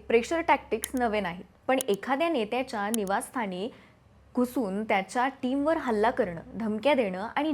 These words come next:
जीव घेण्याचा प्रयत्न झाल्याचा आरोप हे सरळ सरळ लोकशाहीच्या हक्कांना गॅलरीत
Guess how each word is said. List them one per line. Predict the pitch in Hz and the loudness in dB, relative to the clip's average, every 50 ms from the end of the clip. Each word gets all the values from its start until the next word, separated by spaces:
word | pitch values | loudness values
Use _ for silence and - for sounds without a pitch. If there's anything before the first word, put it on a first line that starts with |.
| 240 | -2
जीव | - 240 294 349 | 0 0 2 2
घेण्याचा | 302 320 302 302 302 302 320 330 | 2 2 2 0 -2 -2 -2 -2
प्रयत्न | 330 - 240 220 226 254 247 294 302 | -2 -2 -2 0 0 0 0 0 -2
झाल्याचा | 294 269 247 208 202 220 214 220 262 | 0 0 0 0 0 0 0 0 -2
आरोप | 254 - - 240 226 202 175 165 - - | 0 0 0 2 2 2 0 -2 -2 -2
हे | 226 233 | -2 -2
सरळ | 233 - 226 196 190 214 240 | -2 0 0 0 2 2 2
सरळ | 254 - 233 202 185 185 208 - - - - - - - - | 2 0 0 0 2 2 0 0 -4 -10 -20 -20 -10 -2 4
लोकशाहीच्या | 226 247 294 311 - - 311 262 240 220 254 262 262 247 214 190 | 6 6 6 6 4 0 -2 -2 0 0 -2 -2 -2 -2 -2 -2
हक्कांना | 214 226 214 202 - - 214 233 226 196 175 170 190 214 196 185 | -2 -2 -4 -6 -4 -4 -2 -2 -2 -4 -4 -4 -4 -4 -2 -2
गॅलरीत | 175 180 185 196 226 285 | -2 -2 -2 -2 -2 -4